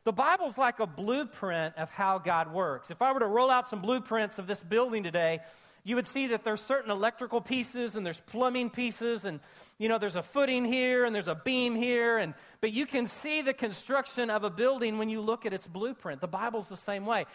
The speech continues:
It gives us a blueprint of how God has worked in the past, but it also gives us a blueprint of how he will work in the future. And the reason I want you to write this down today is I believe God's given us a blueprint right out of the Old Testament.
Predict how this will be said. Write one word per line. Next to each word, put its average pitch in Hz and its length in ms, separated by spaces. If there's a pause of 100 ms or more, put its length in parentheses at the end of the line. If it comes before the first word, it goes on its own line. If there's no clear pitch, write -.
(160)
It 240 120
gives 247 340
us 269 180
a 226 60
blueprint 202 680
of 180 80
how 190 180
God 196 320
has 185 160
worked 202 260
in 175 100
the 160 60
past, 208 580 (800)
but 202 120
it 208 80
also 247 280
gives 214 240
us 208 160
a 202 60
blueprint 190 580
of 139 80
how 165 260
he 175 140
will 160 160
work 151 240
in 131 100
the 131 60
future. 123 480 (1080)
And 170 80
the 190 60
reason 233 280
I 214 60
want 214 220
you 208 60
to 185 60
write 185 200
this 180 160
down 196 260
today 156 260
is 147 100
I 175 100
believe 175 280
God's 165 260
given 151 240
us 131 120
a 139 60
blueprint 147 480
right 147 200
out 151 120
of 135 60
the 139 100
Old 139 140
Testament. 120 440